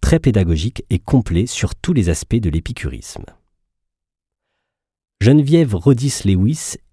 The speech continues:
Épicure et son école, Gallimard, collection Folio, mille neuf cent quatre-vingt-treize. Une excellente introduction à la philosophie épicurienne.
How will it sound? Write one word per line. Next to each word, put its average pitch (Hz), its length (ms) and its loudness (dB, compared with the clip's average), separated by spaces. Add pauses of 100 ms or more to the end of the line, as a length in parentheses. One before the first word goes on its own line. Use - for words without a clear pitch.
Épicure 139 480 0
et 98 60 2
son 117 180 0
école, 113 540 -2 (440)
Gallimard, 101 760 0
collection 80 400 -4
Folio, 82 540 -4 (200)
mille 104 140 2
neuf 95 100 0
cent 123 140 -4
quatre-vingt-treize. - 800 -6 (580)
Une 107 300 6
excellente 156 480 0
introduction 131 680 0
à 95 100 2
la 90 120 4
philosophie 101 640 -2
épicurienne. 73 800 -4